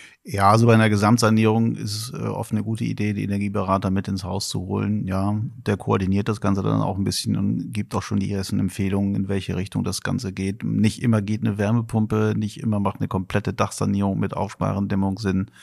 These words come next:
Ähm, der wirft dann nochmal einen genauen Blick in die, in die Struktur des Hauses und, ähm, entscheidet dann, was, was richtig ist. Machen kann ich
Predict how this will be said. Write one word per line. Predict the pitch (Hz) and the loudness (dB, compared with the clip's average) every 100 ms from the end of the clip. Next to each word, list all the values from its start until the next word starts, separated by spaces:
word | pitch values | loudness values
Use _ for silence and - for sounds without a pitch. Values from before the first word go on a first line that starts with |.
| - - - _ - | -20 -20 -20 _ -8
Ähm, | 95 95 95 | -4 -2 -2
der | 95 95 | -2 -2
wirft | 101 - | -2 -2
dann | 101 | 0
nochmal | 98 98 | 0 0
einen | 98 | 0
genauen | 95 90 95 98 | 0 2 0 0
Blick | 101 110 | -2 -4
in | - | -4
die, | 98 98 101 98 _ - | -2 -2 -4 -8 _ -8
in | 107 | -4
die | 101 | -4
Struktur | - - - 123 117 | -2 -2 4 6 6
des | 104 | 4
Hauses | 104 104 107 110 110 - | 6 6 6 4 2 -2
und, | 139 110 - | -6 -8 -6
ähm, | 104 98 101 101 117 - - - | -4 -2 -2 -2 -4 -6 -10 -10
entscheidet | 104 98 98 95 101 101 | -8 -4 -2 0 0 0
dann, | 98 92 | -2 -2
was, | 90 - - | -4 -8 -10
was | - - - | -6 -6 -6
richtig | 95 - 104 | -8 -6 -6
ist. | 95 98 | -2 0
Machen | 95 117 | 0 0
kann | - 101 | 0 0
ich | 104 | -2